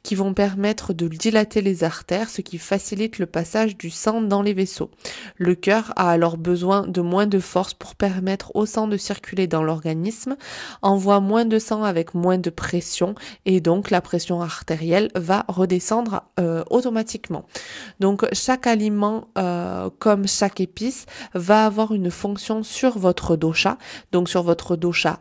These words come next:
de base, sur votre déséquilibre doshique et aussi par rapport à la saisonnalité. Soit elle permettra une augmentation, une diminution ou un équilibre de votre dosha. Ensuite, cette épice aura des vertus sur les déséquilibres de votre corps.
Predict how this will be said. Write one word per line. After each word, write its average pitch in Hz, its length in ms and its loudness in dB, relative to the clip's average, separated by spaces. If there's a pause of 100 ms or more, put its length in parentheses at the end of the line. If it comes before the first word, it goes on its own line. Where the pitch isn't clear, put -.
de 165 220 4
base, 180 460 4
sur - 540 0
votre 190 400 0
déséquilibre 180 580 0
doshique 185 680 2
et 240 160 4
aussi 220 340 2
par 175 220 0
rapport 196 320 0
à 185 40 2
la 160 140 0
saisonnalité. 165 800 -2 (480)
Soit 269 320 6
elle 220 100 4
permettra 202 680 0
une 233 180 2
augmentation, 185 840 -2
une 240 240 -2
diminution 202 800 -2
ou 277 260 -2
un 202 100 4
équilibre 214 580 0
de 175 80 2
votre 208 380 2
dosha. 180 400 0 (580)
Ensuite, 196 380 2
cette 226 220 2
épice 262 480 -2
aura 208 320 4
des 214 120 6
vertus 175 520 0
sur 233 360 2
les 185 160 2
déséquilibres 196 800 -2
de 170 140 2
votre 170 400 2
corps. 262 340 2